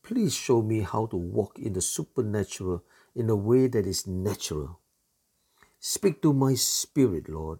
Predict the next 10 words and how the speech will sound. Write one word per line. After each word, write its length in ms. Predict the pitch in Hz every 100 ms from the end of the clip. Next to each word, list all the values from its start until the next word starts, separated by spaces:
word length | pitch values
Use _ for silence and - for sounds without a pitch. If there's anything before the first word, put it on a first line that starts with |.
| -
and 240 | 98 95 98 - _
give 280 | 214 202 -
me 160 | 139 143 123 123
ears 340 | 147 143 -
to 160 | - 98
hear 240 | - 120
you. 360 | 113 92 80 78 _ _ _ -
In 260 | 107 90
Jesus' 540 | 92 113 104 107 90 -
name, 300 | 90 80